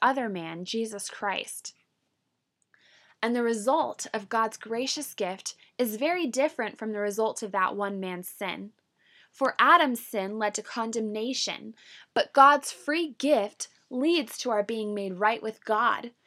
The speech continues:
even though we're guilty of many sins. For the sin of this one man, Adam, caused death to rule over many. But even greater is God's wonderful grace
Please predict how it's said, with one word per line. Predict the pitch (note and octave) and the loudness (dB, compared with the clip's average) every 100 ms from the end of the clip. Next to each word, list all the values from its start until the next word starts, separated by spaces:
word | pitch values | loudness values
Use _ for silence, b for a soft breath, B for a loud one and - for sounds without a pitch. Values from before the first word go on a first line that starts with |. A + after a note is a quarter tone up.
| b _ | b _
even | C4 D4 D#4 | 0 2 2
though | D4+ C#4+ | 2 2
we're | C4 B3 | 0 -2
guilty | A#3+ B3 - B3+ | -2 -4 -4 -6
of | G#3+ | -4
many | G#3 G3 G3 G3+ | -4 -6 -6 -8
sins. | - A3 F#3 - - - _ _ _ | -8 -8 -8 -12 -18 -20 _ _ _
For | C4 | 0
the | C4 | 2
sin | B3+ - C#4+ | 0 -2 -2
of | C#4 | 0
this | A#3 B3 A3 | -2 -4 -6
one | G3 G#3 B3+ D#4+ D#4+ C4 | -8 0 2 2 0 0
man, | D4+ C#4 G3+ F#3 - | 0 0 -2 -6 -2
Adam, | A#3+ B3 B3+ F3+ D#3+ G#3 B B B | 0 2 2 0 -6 -10 B B B
caused | - D#4 D4+ A3 | 0 0 0 -2
death | D4 D#4+ - | 2 2 0
to | - C4 | -8 -8
rule | G#3 A3+ A3+ | -2 0 0
over | G#3+ G3 F#3 | -2 -4 -6
many. | F#3 G3 F#3+ F3 - b b b | -6 -6 -8 -14 -20 b b b
But | B3 - | -2 0
even | D#4 D#4 D4+ | 2 2 -2
greater | A#3 A3+ C4+ D4 A3 | -2 -2 -2 0 -2
is | F#3+ G3+ F#3+ | -2 -6 -4
God's | G#3 G3 F#3+ | -4 -4 -8
wonderful | F#3 G#3 A#3 C#4 C#4 D4+ B3+ | -4 -2 -2 -4 -6 -6 -6
grace | G3+ G#3+ A3+ F#3 - - | -4 -2 -2 -2 -10 -16